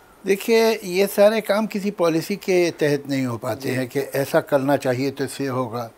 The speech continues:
Speaker 2: हम्म।
Speaker 1: ये, अ, एक एटीट्यूड की बात है।
Speaker 2: हम्म।
Speaker 1: मुझे ऐसा लगता है कि हम लोग एक एज के बाद ये समझने लगते हैं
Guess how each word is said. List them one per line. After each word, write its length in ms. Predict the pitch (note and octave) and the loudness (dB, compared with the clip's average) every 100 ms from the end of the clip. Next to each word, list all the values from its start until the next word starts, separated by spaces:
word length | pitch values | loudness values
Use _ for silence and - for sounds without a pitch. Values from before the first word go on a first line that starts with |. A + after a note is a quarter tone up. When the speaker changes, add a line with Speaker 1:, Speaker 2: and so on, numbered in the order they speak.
| - | -16
Speaker 2:
हम्म। 180 | C#3+ C3+ C3 - - | -14 -14 -16 -20 -8
Speaker 1:
ये, 340 | D3 C#3+ C3+ | 0 2 2
अ, 1000 | B2+ - B2+ A2+ A2+ A2+ - - _ - B2+ A#2 G#2+ - _ _ _ _ _ _ _ _ - | -2 -10 -16 -16 -16 -20 -20 -20 _ -16 -12 -12 -14 -16 _ _ _ _ _ _ _ _ -12
एक 100 | F3+ - - | -12 -10 -10
एटीट्यूड 440 | D#3+ F3+ E3+ D3+ | -10 -6 -4 -4
की 120 | - A2 | -6 -16
बात 300 | - G#2+ - | -14 -14 -16
है। 200 | - - | -18 -18
Speaker 2:
हम्म। 200 | D3+ C#3 B2 - _ - | -16 -16 -18 -20 _ -10
Speaker 1:
मुझे 260 | D3+ F#3+ B3 | -4 2 2
ऐसा 200 | A#3 A3 | 4 0
लगता 340 | D#3 - C3+ | 0 -2 -4
है 320 | B2 A#2 C3+ | -2 -4 -4
कि 200 | D3+ F3 | -6 -6
हम 460 | D3 D#3 F3 F#3+ F#3+ - | -4 -4 -6 -6 -8 -6
लोग 360 | D#3 E3+ E3 | -4 -4 -4
एक 320 | E3 - D3 C#3 - | -10 -6 -6 -6 -8
एज 460 | D3 C3+ C3+ D3 C#3+ | -6 -4 -4 -4 -6
के 100 | D3+ | -4
बाद 200 | C#3+ C#3+ | -4 -4
ये 60 | C#3+ | -6
समझने 380 | - B2+ A#2+ D3 | -8 -10 -8 -6
लगते 300 | B2+ - D3 | -8 -8 -8
हैं 200 | A#2+ | -8